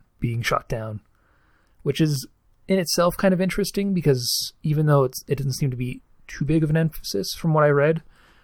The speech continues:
there are still some people who cite Linux as this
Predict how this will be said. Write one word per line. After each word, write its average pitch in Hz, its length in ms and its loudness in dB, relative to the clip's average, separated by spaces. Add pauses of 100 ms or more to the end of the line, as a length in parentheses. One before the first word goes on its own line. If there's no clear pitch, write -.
(160)
there 139 120 6
are 131 60 6
still 139 220 2
some 139 160 4
people 131 320 4
who 127 260 -2
cite 120 380 0 (640)
Linux 127 320 -2 (840)
as 117 320 -6
this - 480 -4